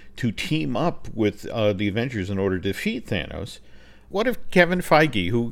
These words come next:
again, is sort of the master architect of all story-related aspects of the, the Marvel Cinematic Universe, a spoiler, folks, spoiler, spoiler, spoiler, what if he had the Black Order kill Marvel?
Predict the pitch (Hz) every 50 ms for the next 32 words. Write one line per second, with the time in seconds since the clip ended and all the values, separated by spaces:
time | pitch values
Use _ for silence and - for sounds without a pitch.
0 | - 139 - 170 160 220 214 - 85 78 - - - 113 107 110 107 104 113 104
1 | 104 98 101 113 - - - 113 107 110 113 - - - - 120 107 101 - -
2 | 107 82 90 87 90 92 107 120 123 - - - - 131 123 131 131 117 110 104
3 | 110 107 104 95 98 95 104 113 - - - 107 92 90 - - 104 95 92 87
4 | - - 110 104 - - 113 104 104 101 98 101 - - 123 107 98 95 90 92
5 | - 123 160 247 117 - - - 101 - - - - - - - - - - -
6 | - - - 113 - - - 160 165 175 170 156 - - 117 117 113 - - -
7 | - 101 104 107 104 - - 147 147 156 151 - - 285 285 254 202 190 190 -
8 | - - - - - - - - - - - 120 107 113 147 214 320 330 294 -
9 | - 247 240 208 185 220 226 226 220 214 - - 143 - 123 117 110 120 - -
10 | 113 98 98 107 107 - - - - - 302 381 330 190 98 107 120 131 107 85
11 | 92 104 107 - 190 311 392 - - 71 - -